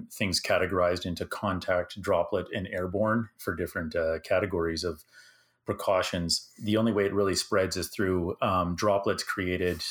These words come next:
you know, by mouth, by coughing, sneezing, uh, rubbing your nose, that kind of stuff. Where we're getting into the, uh, airborne side of things is that sometimes when we sneeze, or especially when we do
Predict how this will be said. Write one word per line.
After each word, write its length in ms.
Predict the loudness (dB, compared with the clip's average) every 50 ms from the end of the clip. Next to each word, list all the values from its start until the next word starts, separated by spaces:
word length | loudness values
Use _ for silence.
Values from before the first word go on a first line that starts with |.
| -6 -4
you 120 | -2 -2
know, 100 | -2 0
by 220 | 0 0 0 2 2
mouth, 420 | 2 2 2 2 2 -2 -4 -4
by 120 | -4 -4
coughing, 580 | -2 0 2 2 2 2 2 -2 -4 -4 -2 0
sneezing, 840 | 0 0 0 0 -2 -2 -2 -2 -2 -2 -2 -2 -2 -2 -2 -2 0
uh, 140 | 0 0 2
rubbing 300 | 2 0 0 0 -2 -4
your 120 | -4 -2
nose, 520 | 0 2 2 2 2 0 0 -2 -4 -6 -10 -18 -20 -20 -20 -20 _ _
that 180 | 0 0 0 0
kind 220 | 0 -2 -2 0
of 80 | 0 -2
stuff. 300 | 0 2 2 2 2 0 -2 -10 _ _ -20 -20 -20 -20 -20 _ _ _ _ _ _ _ _ _
Where 320 | -4 0 2 4 4 4 4
we're 120 | 4 2
getting 260 | 2 2 2 2 2
into 340 | 4 4 2 2 2 2 0
the, 420 | 2 2 2 2 2 0 0 0 2
uh, 180 | 2 2 2 2 0 0 0
airborne 520 | 2 2 2 2 2 2 2 2 2 2
side 300 | 2 2 2 2 2 2
of 140 | 0 -4 -4
things 480 | -6 -6 -4 -4 -4 -4 -4 -6 -8 _ _ _ _ _ _ _ _ _ _ -6 -2
is 160 | 0 0 2
that 160 | 2 2 2 2
sometimes 460 | 2 2 2 2 2 2 2 2 2
when 100 | 2 2
we 100 | 2 2
sneeze, 520 | 2 2 2 2 2 4 4 4 2 2
or 160 | 2 0 0
especially 420 | 2 0 2 2 2 2 0 0 0
when 160 | 0 0 0
we 120 | 0 0
do 260 | 2 2 2 0 -2